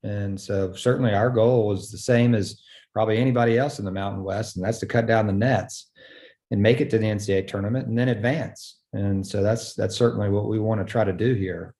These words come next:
Um, now, is it, does that mean it's a failure if we don't do it? No. I mean, you know, I'll let others judge that. Um, you know, circumstances happen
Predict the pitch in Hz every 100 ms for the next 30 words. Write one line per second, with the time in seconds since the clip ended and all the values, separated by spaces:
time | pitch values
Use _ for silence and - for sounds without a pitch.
0 | - 95 92 90 - - - - - 113
1 | 95 101 101 107 110 110 104 113 - 107
2 | 113 139 139 135 - 98 117 107 110 143
3 | - 147 - 87 95 170 107 98 98 98
4 | 104 123 101 90 - - 113 113 117 113
5 | 127 107 85 - 113 101 101 131 104 95
6 | 95 _ _ _ _ _ 131 110 104 101
7 | 95 92 - 131 101 - - 117 110 98
8 | 110 104 101 101 87 104 98 101 95 87